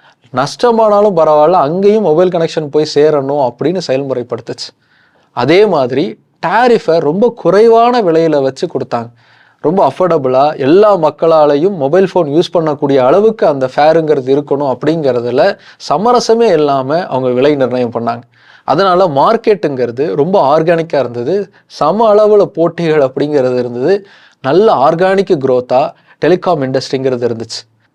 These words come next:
ரெண்டாயிரத்தி ஆறு ஏழுல பி எஸ் என் எல் ரொம்ப ரொம்ப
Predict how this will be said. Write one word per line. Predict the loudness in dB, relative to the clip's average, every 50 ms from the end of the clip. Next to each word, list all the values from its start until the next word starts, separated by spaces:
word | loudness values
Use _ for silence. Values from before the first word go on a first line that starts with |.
| _ -4
ரெண்டாயிரத்தி | 0 0 2 2 2 2 2 2 2 2 4 4 4 4
ஆறு | 4 4 4 2 4 4
ஏழுல | 2 2 2 0 0 0 0 0 0 -2 -6 -10 _ _ _ _ _ _ _ _ _ 0
பி | 2 4 4 2
எஸ் | 2 -2 -4
என் | -6 -6
எல் | -8 -10 -12 _ _ _ _ _ -2
ரொம்ப | 0 0 2 2 2 2 4 2
ரொம்ப | 2 2